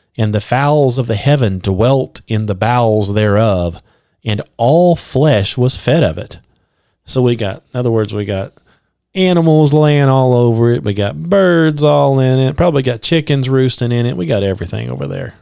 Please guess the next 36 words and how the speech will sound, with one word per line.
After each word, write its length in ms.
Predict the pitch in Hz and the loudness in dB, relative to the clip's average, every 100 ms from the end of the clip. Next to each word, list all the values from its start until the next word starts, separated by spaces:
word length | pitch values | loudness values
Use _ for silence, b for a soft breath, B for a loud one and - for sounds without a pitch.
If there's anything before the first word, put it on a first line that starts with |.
| _ 107 | _ -8
Okay, 320 | 107 110 113 | -4 -2 0
this 160 | 143 131 | 0 0
thing 180 | 117 | 0
is 80 | 98 | 0
an 100 | 95 | -2
amazing 560 | 90 98 - - 110 95 | -4 -2 -2 -4 -4 -4
tree. 200 | 113 101 | -2 -2
It's 80 | 90 | 0
got 120 | 135 | 0
a 20 | |
lot 120 | 113 | 0
of 60 | 101 | 0
fruit 240 | 127 110 | -2 0
on 160 | 95 90 | -2 -6
it, 80 | 92 | -6
apparently, 420 | 98 95 110 95 | -6 -8 -10 -8
as 100 | 95 | -2
well. 320 | 160 87 - _ _ _ _ _ _ _ _ _ _ | 0 0 -6 _ _ _ _ _ _ _ _ _ _
So 120 | - | -2
this 120 | 208 | 0
is 80 | 147 | 0
a 40 | 147 | 0
pretty 160 | 151 | -2
nice 300 | 123 113 98 | 0 -2 -4
tree. 320 | - 139 92 - | -2 -2 -2 -4
I 40 | 107 | -4
mean, 160 | 117 | -2
I'd, 200 | 151 120 - | -2 -2 -4
I'd 100 | 151 | -2
like 120 | 139 | -2
to 80 | - | -2
have 80 | 98 | -4
a 40 | |
tree 200 | - 101 | -4 -6
like 180 | 104 101 | -8 -10
that. 300 | 110 - - | -12 -12 -16